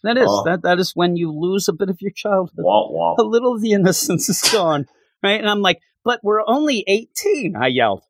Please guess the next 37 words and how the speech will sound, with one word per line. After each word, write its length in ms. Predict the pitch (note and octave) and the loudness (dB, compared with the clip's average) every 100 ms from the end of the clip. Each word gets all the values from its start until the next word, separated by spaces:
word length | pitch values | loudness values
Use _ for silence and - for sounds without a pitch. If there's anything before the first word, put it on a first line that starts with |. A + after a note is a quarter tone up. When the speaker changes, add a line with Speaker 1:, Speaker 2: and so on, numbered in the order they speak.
| _ | _
Speaker 1:
When 120 | - D#3+ | 0 2
Speaker 2:
Oh, 60 | |
Speaker 1:
it 40 | C#3 | 2
happened 220 | A2+ F2+ | 0 -4
to 60 | G#2 | -6
Speaker 2:
jeez. 200 | G#2+ F#2+ | -6 -6
Speaker 1:
me. 100 | A2 | -4
No, 180 | D3+ C3+ | 0 2
you 60 | |
Speaker 2:
Womp 180 | B2 A#2+ | 4 6
Speaker 1:
end 120 | G#3+ | 6
Speaker 2:
womp. 60 | - F#3+ | 4 2
Speaker 1:
up 100 | - | 0
where 320 | D#3+ C#3 C3 _ _ - | 0 2 0 _ _ -4
they 160 | D3 C#3+ | 0 2
have, 300 | C#3+ C3+ A2+ | 2 2 0
you 120 | A#2 | -2
know, 200 | A2 A2 | 0 0
"Hey, 460 | B2+ C#3+ C#3+ C3 A#2+ | 0 2 2 2 2
uh, 240 | A2+ G#2+ - _ _ - | 2 0 -4 _ _ -4
yeah, 100 | A#2+ | -2
we 140 | A2 A#2 | -2 -2
like 200 | A#2+ - | -4 -4
to 60 | |
go 100 | A#2 | -6
to 60 | G2+ | -4
the 60 | G2+ | -4
houses." 340 | G#2 - A2 | -6 -6 -12
He 60 | A#2 | -8
gets 380 | G#2 C3 - - | 0 0 -2 -8
his 280 | A#2+ G#2+ G2 | -6 -6 -4
<laughs> 0 | |
nosebleed. 800 | A#2 A2 B2 A2+ - A2+ A2 A#2 - _ | -2 2 2 0 -6 -4 -2 -2 -4 _
That's 380 | - - - - | 0 0 2 0
so 200 | C#3 G#2+ | 0 0
lewd. 680 | A2 A#2 D3 - D3 C#3 G#2+ _ _ _ - | -2 -2 0 0 2 0 -4 _ _ _ -6
Uh, 360 | C#3+ C#3 C3 | -2 0 0